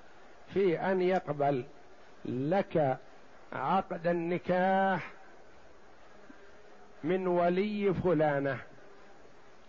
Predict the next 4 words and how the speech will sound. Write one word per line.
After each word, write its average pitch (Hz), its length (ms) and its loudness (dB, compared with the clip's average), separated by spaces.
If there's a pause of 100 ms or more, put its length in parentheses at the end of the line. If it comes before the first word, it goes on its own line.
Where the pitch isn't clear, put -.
(260)
يصح 175 440 0
هذا. 117 500 0 (1200)
أنت 165 500 2 (1000)
وكلت 156 920 2